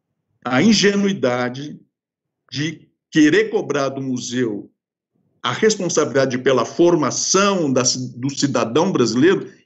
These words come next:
e esquecer ou deixar de lado todas as outras instâncias.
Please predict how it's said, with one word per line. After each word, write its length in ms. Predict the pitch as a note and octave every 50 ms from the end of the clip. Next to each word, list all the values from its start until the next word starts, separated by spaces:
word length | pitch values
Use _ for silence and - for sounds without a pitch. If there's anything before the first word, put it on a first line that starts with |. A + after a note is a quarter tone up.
| _ _ -
e 60 | G#3+
esquecer 840 | G#3+ - - - D3+ - - - - E3 F#3+ G3+ F3 A2+ G2+ - - _ _ _ _ _ _ _ _
ou 120 | - B2+ B2+
deixar 320 | B2+ B2+ C3 - D#3+ D#3+
de 140 | D3+ B2+ -
lado 480 | A#2+ B2 C#3+ F3+ E3+ C#3+ B2+ B2 - - _ _ _ _
todas 400 | F3 E3+ F#3 F#3 F3 G3+ F#3+ G3
as 180 | F#3+ F3 - D3
outras 340 | C#3 C#3 D#3 E3+ D3+ D#3
instâncias. 880 | F3+ F3 D#3+ - - B2+ G#2+ G2+ G2 - - - - - - - -